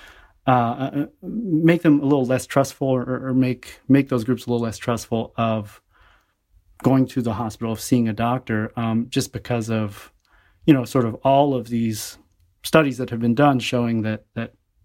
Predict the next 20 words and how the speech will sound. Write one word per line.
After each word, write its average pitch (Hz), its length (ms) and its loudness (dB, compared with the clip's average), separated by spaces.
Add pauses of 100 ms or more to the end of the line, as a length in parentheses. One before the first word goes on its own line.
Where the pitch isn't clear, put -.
(920)
there 127 100 4
has 127 180 0
been 131 200 0
sort 123 140 -4
of 113 60 0
mistreatment, 120 640 -2 (100)
uh, 120 240 -4
and, 127 540 -8
and, 117 240 -4
and 117 120 0
there 113 100 -2
have 107 100 -8
been 120 320 -2
many 123 260 -2
racial 113 300 -4
inequities 107 400 -4
in 110 80 -4
healthcare 120 340 -10
in 120 80 -4
general. 110 440 -8